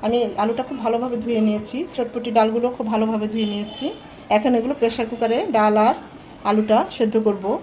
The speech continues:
বুট বা ডাল যে যেটা বলে আর কি। আমি আলু আর ডাল একসাথে দিয়ে দিলাম, বুটগুলো, এগুলো সব একসাথে সেদ্ধ করে নেব। দুই থেকে তিনটা সিটি দেব প্রেশার কুকারে। চাইলে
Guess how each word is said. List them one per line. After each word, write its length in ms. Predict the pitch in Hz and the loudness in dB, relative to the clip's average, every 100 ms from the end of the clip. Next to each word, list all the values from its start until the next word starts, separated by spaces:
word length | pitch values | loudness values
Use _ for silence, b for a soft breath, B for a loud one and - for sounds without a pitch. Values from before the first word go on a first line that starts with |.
| - | 0
বুট 180 | 220 214 214 | 2 2 0
বা 80 | 202 | 2
ডাল 140 | 202 190 214 | 2 2 -2
যে 80 | 269 | -4
যেটা 160 | 247 233 208 | 0 0 0
বলে 140 | 190 170 | 0 -2
আর 60 | 165 | -6
কি। 100 | 262 - - - - - - - - - - - - - - - - - - - - - | -10 -10 -18 -20 -20 -20 -20 -20 -20 -20 -20 -20 -20 -20 -20 -20 -20 -20 -20 -20 -20 -10
আমি 120 | 226 240 233 | -6 -4 -4
আলু 160 | 240 247 | 0 0
আর 60 | 226 | 0
ডাল 140 | 226 233 226 | 0 -2 -4
একসাথে 300 | - 247 233 | -8 -12 -8
দিয়ে 120 | 226 220 | -6 -4
দিলাম, 180 | 220 226 | -2 0
বুটগুলো, 360 | 214 208 214 226 311 - - - - - - - - - | -2 -2 -2 0 -2 -8 -20 -20 -20 -20 -20 -20 -20 -14
এগুলো 160 | 214 220 233 | -10 -8 -4
সব 120 | 233 220 | -2 -2
একসাথে 360 | 220 220 247 226 427 - - - - - - - - - - | -4 -8 -6 -6 -8 -16 -20 -20 -20 -20 -20 -20 -20 -20 -6
সেদ্ধ 200 | 226 220 226 | -4 -4 -2
করে 120 | 226 220 | 0 0
নেব। 100 | 220 220 | 0 -2
দুই 120 | 262 | -4
থেকে 140 | 285 294 | -6 -8
তিনটা 200 | 277 262 254 | -6 -2 -2
সিটি 200 | 247 233 226 | -2 0 2
দেব 120 | 220 269 427 - | 4 2 2 2
প্রেশার 260 | - 233 233 | 0 0 -2
কুকারে। 280 | 233 226 226 339 - - - - - | 0 2 2 0 -6 -18 -20 -14 -2
চাইলে 260 | 240 247 | 2 4